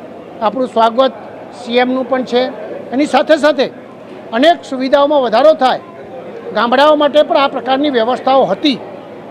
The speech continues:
સિટીમાં બે હજાર બાવીસ ત્રેવીસમાં બાવીસ કેન્દ્રો શરૂ કર્યા હતા. એની સાથે સાથે એક સંકલ્પ કર્યો હતો કે આવનાર સમયમાં છાસઠ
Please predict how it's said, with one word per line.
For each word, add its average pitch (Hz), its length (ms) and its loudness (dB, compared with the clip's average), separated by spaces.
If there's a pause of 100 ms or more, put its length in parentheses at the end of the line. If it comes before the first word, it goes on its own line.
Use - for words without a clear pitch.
(140)
સિટીમાં 294 540 0
બે 269 140 8
હજાર 277 240 2
બાવીસ 247 320 0
ત્રેવીસમાં 277 640 0 (380)
બાવીસ 226 340 2
કેન્દ્રો 247 340 2
શરૂ 269 240 -2
કર્યા 277 280 4
હતા. 294 160 2 (420)
એની 269 200 -2
સાથે 247 200 2
સાથે 277 200 2
એક 294 140 0
સંકલ્પ 339 340 2 (100)
કર્યો 277 180 6
હતો 185 140 -6 (340)
કે 254 100 0
આવનાર 247 380 2
સમયમાં 262 460 -2
છાસઠ 294 380 -2